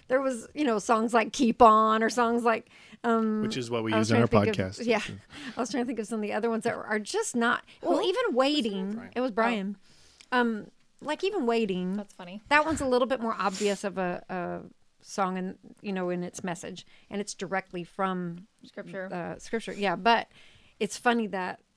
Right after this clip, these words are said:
Speaker 1: the rest of your songs really aren't quite as obvious. But it, but Brian saw that and knew it, even though he was fighting God on every side, still is, as far as I know.
Speaker 2: Well, and I think that says something about the fact that, um, people aren't necessarily opposed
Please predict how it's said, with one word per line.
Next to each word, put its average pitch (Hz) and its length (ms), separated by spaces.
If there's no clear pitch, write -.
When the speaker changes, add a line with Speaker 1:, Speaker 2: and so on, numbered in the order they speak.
Speaker 1:
the 196 200
rest 214 340
of 226 80
your 190 140
songs 202 320
really 185 200
aren't 208 360
quite 247 440
as 185 220
obvious. 170 640
But 220 140
it, 220 160
but 196 220
Brian 247 420
saw 202 400
that 214 220
and 180 320
knew 180 200
it, - 200
even 208 240
though 196 140
he 196 120
was 175 260
fighting 208 720
God 160 260
on 160 120
every 160 200
side, 202 340
still 190 260
is, 185 220
as 170 140
far 175 140
as 160 120
I 185 120
know. - 240
Speaker 2:
Well, 143 300
and 127 140
I 127 80
think 147 260
that 113 220
says 117 240
something 110 360
about 104 280
the 107 80
fact 107 320
that, 110 220
um, 120 140
people 170 300
aren't 117 160
necessarily 113 720
opposed 101 760